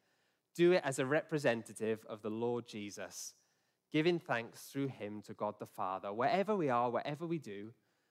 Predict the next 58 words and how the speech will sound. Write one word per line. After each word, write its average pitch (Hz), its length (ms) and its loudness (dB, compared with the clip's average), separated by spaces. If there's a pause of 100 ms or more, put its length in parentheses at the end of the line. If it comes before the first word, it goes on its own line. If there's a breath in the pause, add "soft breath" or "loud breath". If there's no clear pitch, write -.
(140)
we 117 80 -8
can 120 180 -6
do 131 140 -2
it 131 240 -2 (220)
for 127 100 -8
Jesus. 107 720 -8 (240)
We 120 80 -6
can 117 160 -4
do 120 140 2
it 131 100 0
with 143 220 2
him 151 140 -2
and 131 140 -2
for 120 300 0
him. 98 280 -2 (460 soft breath)
Now, 135 80 6
last 160 240 8
week 139 140 2
I - 20 8
was 135 120 4
watching 143 280 2
the 139 80 2
World 139 300 4
Championships 143 720 0
in 143 60 -4
the 139 80 2
athletics. 131 640 0
Don't 147 100 0
know 139 80 4
if 131 160 0
anyone 135 300 4
saw 127 260 2
that. 139 200 6
I 143 60 2
love 139 160 2
watching 143 280 -2
the 127 80 2
athletics. 127 680 0 (500 soft breath)
And 139 460 4
I 151 80 4
love 190 200 8
it 208 80 4
when, 175 280 4 (120)
you 180 100 2
know, 190 100 4
when, 190 160 4
in, 165 380 4
when 180 160 4
someone 185 200 4
wins 170 220 4
gold, 139 420 6 (100)
this 139 160 -4
guy 131 140 2
Josh 131 360 0
Kerr, 127 200 0
he 131 80 2
won 131 200 2
gold 123 280 2